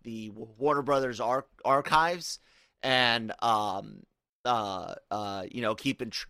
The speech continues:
track of what's there, where, what's going into, you know, streaming or s-, syndication, where, where at, and, and he, um, he talked about,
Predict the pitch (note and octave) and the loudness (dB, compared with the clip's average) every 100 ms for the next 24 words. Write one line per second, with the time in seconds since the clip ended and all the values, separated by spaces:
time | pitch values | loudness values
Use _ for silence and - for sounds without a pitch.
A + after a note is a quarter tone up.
0 | - - C3 B2 - A2 F2+ F#2 A#2+ A2+ | -10 2 4 4 2 -6 -6 0 0 0
1 | - - _ F#2+ C3+ C3 B2+ B2 A2 B2+ | -6 -14 _ -2 4 4 4 2 2 2
2 | B2 A#2+ A#2 - - _ _ - C#3 - | 2 2 -2 -10 -20 _ _ 2 4 4
3 | - C3+ C3 B2 A#2+ A2 - B2+ A#2+ - | -2 2 2 2 -4 -8 -8 -8 -6 -6
4 | A#2 A2 G#2+ G#2 A#2 _ _ B2 A2 G#2 | -4 -4 -6 -10 -14 _ _ -4 -2 -2
5 | G#2 - - C#3+ C3+ C3 C3 A2+ A2+ G#2+ | -2 -4 -2 -4 -4 -4 -4 -2 -2 -2
6 | - - - C3+ A#2+ - D3 C3+ - C#3 | -6 -10 -6 -6 -6 -2 -2 0 -2 -2
7 | B2+ A#2+ A2+ B2+ B2 A#2 - - B2+ B2 | -2 -6 -4 -2 -2 -2 -8 -4 -2 0
8 | B2 A#2+ A2+ - - - _ _ D3+ D3+ | 2 2 0 -6 -20 -20 _ _ 2 4
9 | C#3+ C3 A#2+ _ C#3+ C#3+ C#3 B2+ A#2+ C3+ | 4 2 -4 _ 0 2 0 -2 -6 -4
10 | C#3 C3 B2 - C3+ B2 G#2+ D2 B1 - | -4 -4 -6 2 4 4 2 -2 -8 -20
11 | _ _ _ C3+ C#3 F#3 G3+ G#3 G3+ F3 | _ _ _ -10 0 6 6 4 -2 2
12 | D#3+ D#3 D3 D3+ | 4 6 4 2